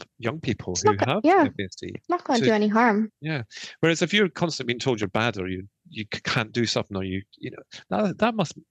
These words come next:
Speaker 1: well, it will. It'll affect your self-esteem and, and all that
Speaker 2: Oh,
Speaker 1: stuff.
Speaker 2: it, I also think that when young people inv-, or listen, they internalize it, and
Speaker 1: Mm.
Speaker 2: very often, if you get, if you hear it s-, often enough from everywhere, from school or from home or from friends or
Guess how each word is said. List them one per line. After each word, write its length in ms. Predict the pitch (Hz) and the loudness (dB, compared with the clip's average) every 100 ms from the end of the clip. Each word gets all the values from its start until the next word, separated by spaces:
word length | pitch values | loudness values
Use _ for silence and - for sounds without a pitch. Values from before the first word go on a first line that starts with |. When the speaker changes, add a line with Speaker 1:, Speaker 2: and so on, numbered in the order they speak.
| _ 147 | _ -4
Speaker 1:
well, 160 | 156 180 | 0 2
it 80 | 165 | 6
will. 220 | 208 110 | 6 4
It'll 140 | 117 | 0
affect 300 | 127 170 - | -2 -2 -4
your 80 | 135 | -8
self-esteem 640 | - 113 - - 123 95 | -4 -4 -4 -4 -4 -4
and, 160 | 92 95 117 | -8 -12 -10
and 140 | 104 | -6
all 100 | 104 | -6
that 140 | 98 - | -4 2
Speaker 2:
Oh, 160 | 392 | 2
Speaker 1:
stuff. 80 | 339 269 | 4 0
Speaker 2:
it, 180 | 269 _ - | -2 _ -4
I 220 | 262 269 | 0 2
also 260 | 302 302 285 | 0 0 0
think 300 | 254 240 226 - _ _ _ _ _ _ _ - | 2 0 -2 -10 _ _ _ _ _ _ _ -2
that 220 | 226 - | -2 2
when 760 | 220 220 214 214 208 214 - - - | 2 4 4 4 4 0 -2 -6 -2
young 260 | 233 220 220 | 0 2 2
people 360 | 220 214 233 | 0 2 4
inv-, 320 | 208 214 220 - | 4 4 4 4
or 100 | 226 | 2
listen, 280 | 269 - | 2 0
they 120 | 240 254 | 2 4
internalize 640 | 254 254 277 311 185 202 | 4 2 2 4 2 2
it, 160 | 143 - - | -2 -2 -2
and 260 | 196 202 | 0 0
Speaker 1:
Mm. 80 | 208 | 2
Speaker 2:
very 160 | 208 214 | 2 4
often, 320 | 202 214 233 | 4 2 2
if 140 | 220 | 4
you 40 | 226 | 4
get, 240 | 226 226 - - | 2 2 -4 0
if 180 | 233 | 2
you 120 | 220 208 | 2 4
hear 180 | 226 | 6
it 200 | 220 - - _ _ - | 6 2 -6 _ _ -14
s-, 140 | - - | -14 -2
often 320 | 220 240 262 | 0 0 2
enough 420 | 247 226 208 214 - | 4 4 4 2 -2
from 260 | 208 196 - | 0 0 0
everywhere, 500 | 214 214 214 214 214 | 0 4 4 6 2
from 220 | - 208 | -4 -8
school 500 | - 233 220 214 208 | 0 6 8 10 8
or 80 | 202 | 4
from 160 | 214 | -2
home 380 | 208 226 220 214 | 0 2 2 2
or 100 | 214 | 0
from 220 | 214 185 | 0 -4
friends 500 | - 247 240 233 226 | 2 4 6 4 6
or 240 | 196 185 | 6 4